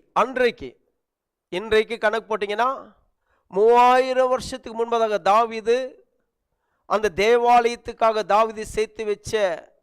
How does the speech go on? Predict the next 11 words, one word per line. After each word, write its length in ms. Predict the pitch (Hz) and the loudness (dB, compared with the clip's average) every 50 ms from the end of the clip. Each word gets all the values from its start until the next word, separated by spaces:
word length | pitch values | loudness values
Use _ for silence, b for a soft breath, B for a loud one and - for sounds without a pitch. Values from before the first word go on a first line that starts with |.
| 262 185 143 _ _ _ _ _ | -20 -20 -20 _ _ _ _ _
ஒரு 460 | - 190 196 190 190 185 175 165 156 _ | -6 -4 -2 -2 0 0 -2 -2 -4 _
குத்து 420 | - 233 - _ 294 285 262 254 | -14 -16 -12 _ -10 -4 -4 -4
மதிப்பா 340 | 240 233 240 196 _ 247 233 202 180 - - _ - - | -4 -4 -8 -6 _ 0 2 2 0 -4 -8 _ -6 -4
சொல்ற 220 | 226 220 208 220 | -4 -2 0 -2
ஒரு 200 | 214 202 185 185 160 - _ - - 151 160 160 | -2 -2 -2 -6 -8 -10 _ -20 -14 -14 -10 -4
எவ்வளவு 300 | 170 190 220 240 240 220 | -2 -2 0 0 0 2
விலைன்னு 300 | 196 202 208 220 220 208 | 2 2 0 0 -4 -4
கேட்டீங்கன்னா 500 | - 190 175 175 180 185 185 180 165 147 - _ _ _ | -8 -8 -8 -6 -6 -2 -2 -2 -2 -4 -6 _ _ _
டென் 240 | - 240 254 254 247 - _ _ _ - | -2 -2 -2 -2 -12 -20 _ _ _ -2
தௌசண்ட் 440 | 226 220 208 - - 208 196 185 151 _ | -2 -2 -4 -8 -10 -12 -12 -12 -16 _
க்ரோர்ஸ் 600 | - 247 294 320 285 240 - - - 160 147 151 | -6 -2 0 0 0 -2 -6 -14 -12 -10 -10 -10